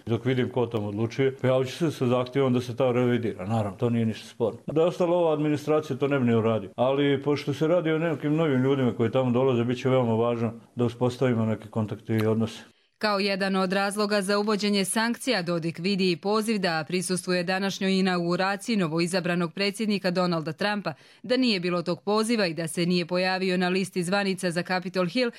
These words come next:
Speaker 2: sigurno ne bi bilo ni sankcija.
Speaker 1: I onda je, naravno, krenula lavina. "Otkud ja tu?" I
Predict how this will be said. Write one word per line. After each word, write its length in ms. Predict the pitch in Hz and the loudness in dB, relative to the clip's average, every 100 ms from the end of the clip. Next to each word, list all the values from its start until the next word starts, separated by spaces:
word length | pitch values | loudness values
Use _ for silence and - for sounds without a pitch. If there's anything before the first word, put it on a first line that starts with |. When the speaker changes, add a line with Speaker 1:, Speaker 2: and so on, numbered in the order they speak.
| - | -14
Speaker 2:
sigurno 500 | - - 302 190 185 | -8 -2 -2 0 0
ne 160 | 180 185 | 0 0
bi 120 | 180 | -2
bilo 220 | 175 202 | 0 0
ni 120 | 196 185 | 2 0
sankcija. 540 | - 170 156 - 151 - _ - _ _ | -2 -4 -6 -10 -12 -14 _ -20 _ _
Speaker 1:
I 100 | 127 | 0
onda 240 | 139 143 139 | 2 4 2
je, 80 | |
naravno, 480 | 127 139 143 147 139 | 0 0 2 2 0
krenula 440 | 127 135 143 139 139 | 0 0 2 2 2
lavina. 420 | 151 143 117 92 - _ | 2 0 -2 -6 -14 _
"Otkud 340 | 107 117 135 143 | -6 -2 0 2
ja 240 | 165 - | 2 0
tu?" 140 | 123 90 - - | -4 -6 -10 -2
I 400 | 135 139 127 | 2 2 0